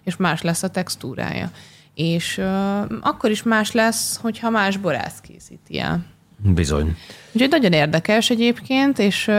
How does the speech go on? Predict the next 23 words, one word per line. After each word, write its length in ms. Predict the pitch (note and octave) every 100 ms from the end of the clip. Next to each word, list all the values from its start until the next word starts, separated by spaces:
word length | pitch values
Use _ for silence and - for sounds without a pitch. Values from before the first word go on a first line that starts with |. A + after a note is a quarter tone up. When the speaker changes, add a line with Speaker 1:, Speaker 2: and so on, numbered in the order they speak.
| -
Speaker 1:
egyetlen 460 | B3+ G#3+ D#3 D#3+
egy 140 | D#3 D3
dolgot 340 | C#3 D3 D#3
tudok, 280 | - D3 D#3+ -
ö, 140 | D#3+ D3+ -
tanácsolni 1000 | E3 C3+ D3+ - - G2+ D#3 E3+ A3 -
ezzel 460 | E3 E3 - F#2 F2+
az 120 | E3+
egész 220 | E3+ D#3
témával 420 | - D3+ D#3 D3 D#3
kapcsolatban, 460 | F#3 - F#3+ F3+
hogy 100 | E3
hogyan 320 | E3+ D#3+ -
lehet, 400 | D#3 D3+ C#3+ - -
ö, 180 | D3 D#3 - - - - _
ö, 320 | D3+ D3 D3+ D#3 D3+ D3+ - _ _
még 260 | E3 D#3 -
több, 320 | D3+ D#3+ E3+
ö, 220 | C#3+ D3 D3+ - _
ismeretre 640 | - - D3 C#3+ - D3+ - -
szert 280 | C#3+ - -
tenni. 460 | D#3 D3+ D3+ G#3 A#3+
Speaker 2:
Mhm. 260 | - D#2+